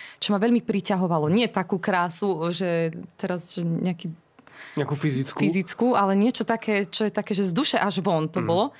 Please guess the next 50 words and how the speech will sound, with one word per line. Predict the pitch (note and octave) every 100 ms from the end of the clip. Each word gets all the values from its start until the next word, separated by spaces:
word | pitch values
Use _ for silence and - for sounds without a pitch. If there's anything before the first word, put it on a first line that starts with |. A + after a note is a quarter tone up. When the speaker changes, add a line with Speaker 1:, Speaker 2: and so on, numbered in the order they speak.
| - - - - _ _ -
Speaker 1:
A | F#3+
neviem, | B3+ C#4 A3
neviem, | D3+ A#3+ A#3
ako | A#3
je | A#3+
to | G3
možné, | F#3+ G#3+
ale | F3+
začalo | G3+ A#3
ma | A3
to | G3
tak | A3 G#3+
priťahovať, | G#3+ - G3+ F#3
že | F#3
som | G3
sa | E3+
o | F#3
to | F#3+
začala | F#3 F3+ G#3
zaujímať | D3+ E3+ D3+ E3 G3 A#3+ -
a | E3 D3+ D3+ - - _ _ _ _ _
že | D3+
som | E3+
sa | G#3 G#3
s | - G#3
nimi | F#3+
nejak | F#3+ E3 D3+
zoznámila | E3 F3+ F#3 F3+ F#3 G#3 A3 -
a | E3 D#3 D#3 - _ _ _ _ -
potom | E3+ F#3+
sme | E3+ F3
sa | E3+ F3+ D#3+ D#3+
začali | E3 E3 D#3+
kamarátiť, | - A3 G#3+ G3 F3 -
potom | E3+
som | E3+ F#3+
bola | E3 E3
v | D3
tej |
partii | E3+ F#3+ G#3 G#3+ G3 -
a | D#3 D3+ D3+ - -
zrazu | E3+ A3 A3
som | F3+
zistila, | F3+ - F3
že | F3
vlastne | F3 F#3 F3
tá, | G3+
to | D#3 -
šťastie, | G3+ G#3+ G#3 G#3+
ktoré | - G3+